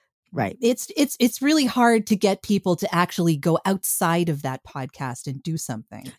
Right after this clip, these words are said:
Speaker 1: It's not
Speaker 2: So
Speaker 1: a call-in radio show. At
Speaker 2: No.
Speaker 1: best, you can respond to someone asynchronously, right? So
Speaker 2: Yeah.
Speaker 1: you can get a voicemail or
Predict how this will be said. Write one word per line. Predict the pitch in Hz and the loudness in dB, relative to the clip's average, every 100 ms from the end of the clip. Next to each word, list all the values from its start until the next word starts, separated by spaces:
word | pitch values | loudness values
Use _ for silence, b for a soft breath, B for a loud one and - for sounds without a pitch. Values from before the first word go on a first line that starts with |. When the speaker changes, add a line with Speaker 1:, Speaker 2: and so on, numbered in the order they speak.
| - | 2
Speaker 1:
It's | 359 - | 2 2
not | 392 | 0
Speaker 2:
So | 440 427 381 | 2 0 0
Speaker 1:
a | |
call-in | 381 349 359 330 285 | 0 0 0 -8 -8
radio | 285 302 262 196 | -8 -6 -2 -2
show. | 165 - 131 - - | -2 -6 -8 -10 -6
At | 220 233 | -4 4
Speaker 2:
No. | 269 | 6
Speaker 1:
best, | 214 311 233 254 - - _ _ _ | 6 4 0 -2 -10 -20 _ _ _
you | 196 233 247 | -4 0 0
can | - 262 247 | 2 2 2
respond | 233 - 226 226 247 | -2 2 2 2 0
to | 240 | -6
someone | - 226 220 214 208 - | -2 -2 0 -2 -2 -2
asynchronously, | 208 220 - 233 170 165 147 - 143 - 143 b b b b | 0 0 2 0 0 -4 -4 -8 -12 -10 -12 b b b b
right? | 196 196 220 | 0 2 0
So | 196 | 0
Speaker 2:
Yeah. | 226 | -2
Speaker 1:
you | 208 | 0
can | 226 240 214 | -2 -2 0
get | 220 214 | 2 2
a | 220 | 0
voicemail | 190 202 196 220 - 202 190 185 180 180 170 | -2 -4 -2 -4 -6 -2 2 4 4 4 4
or | 165 | 2